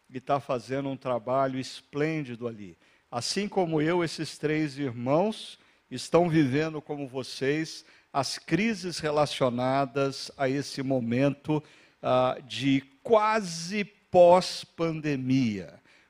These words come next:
Volta, não volta, como volta, e o medo de voltar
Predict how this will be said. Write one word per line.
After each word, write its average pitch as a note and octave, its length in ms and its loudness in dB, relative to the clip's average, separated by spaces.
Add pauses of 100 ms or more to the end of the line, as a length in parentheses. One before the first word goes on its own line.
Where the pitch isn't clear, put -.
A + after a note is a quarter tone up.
(100)
Volta, D#3+ 760 6
não C3+ 320 -4 (120)
volta, D#3+ 500 6
como C#3+ 420 -2
volta, D3+ 680 4
e D3+ 120 0
o C#3+ 120 0
medo E3+ 520 4
de D#3 80 -2
voltar C3+ 800 2